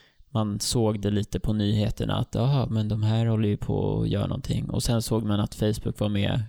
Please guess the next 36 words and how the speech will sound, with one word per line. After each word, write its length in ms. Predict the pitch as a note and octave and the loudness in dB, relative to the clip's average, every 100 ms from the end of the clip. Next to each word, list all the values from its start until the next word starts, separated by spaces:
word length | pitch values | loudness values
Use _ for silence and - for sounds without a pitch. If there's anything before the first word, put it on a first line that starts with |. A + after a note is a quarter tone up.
| - - | -6 -8
på 180 | - | -4
så 120 | A2 G2+ | -2 0
här 160 | - | 0
amerikanska 640 | A2 G#2+ - G#2+ G#2+ - G#2+ | 0 0 2 0 0 -2 0
debatten. 680 | G#2+ A2 - - A#2+ A#2 - - - - - _ - | 0 0 -4 -4 -2 -2 -6 -12 -20 -20 -20 _ -10
Typ 200 | - A2 | -6 0
jag 380 | B2 A#2+ B2 A#2+ | 4 4 4 4
så 100 | - | 2
här 60 | G#2+ | 2
visste 300 | A#2 A2+ A2+ | 2 2 2
ju 40 | |
om 200 | G#2+ A#2+ | 2 2
den 160 | A#2+ A#2 | -2 -2
på 100 | - | -2
grund 240 | A#2 A2 | 0 0
av 100 | A#2+ | 0
alla 180 | A#2 A#2 | 0 0
memes 580 | A2+ B2 A2 G#2 B2 - | 0 2 2 0 -2 -2
typ, 160 | G#2+ - - | -4 -6 -8
med 400 | - G#2 G2+ G2 - | -2 0 0 -2 -2
när 400 | G#2+ G#2+ A2+ B2+ - | 0 0 0 -2 -4
han 200 | - A2 | -2 -2
sitter 400 | - A2 - A2 | 0 -4 -2 -2
i, 200 | F#2 - - _ _ _ - | -2 -4 -10 _ _ _ -4
framför 280 | A2+ G#2+ | -2 -2
kameran 420 | - A2+ A2+ A2 A2 | -2 -2 0 -2 -2
och 100 | B2 | -2
ser 240 | - A#2 | -2 0
ut 120 | G#2+ | 0
som 180 | - A2 | 0 0
en 300 | G#2 A2+ A#2 - - - _ - - | 0 0 -4 -8 -18 -20 _ -16 -4
robot 440 | A2 A#2+ G#2+ F#2 | 0 0 0 -2
typ. 200 | - F#2+ - - - - - - - | -2 -4 -4 -10 -8 -6 -8 -14 -8
Eh, 120 | - F#2+ | -4 2
men, 260 | D3+ D3+ | 2 4
eh, 360 | D3+ D3 C#3+ | 4 4 2